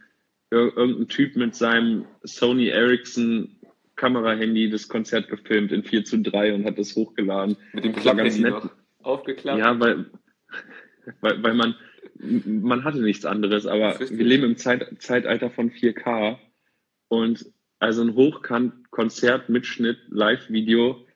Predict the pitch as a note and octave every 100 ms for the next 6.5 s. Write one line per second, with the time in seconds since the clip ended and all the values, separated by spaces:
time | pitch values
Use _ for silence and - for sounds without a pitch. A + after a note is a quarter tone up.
0 | _ - G#2+ - B2 - A2 A2 A2 A2
1 | G#2+ G#2 A#2 B2 A#2 - _ _ _ _
2 | - G#2+ A2+ G#2 - - - G#2+ - _
3 | - - - - - - _ _ _ -
4 | - - B2 D3 A#2+ - A2 - A2 A2+
5 | A2 - G2+ - _ A#2 C2+ F2+ G#2+ G2+
6 | - G2 G2+ F#2+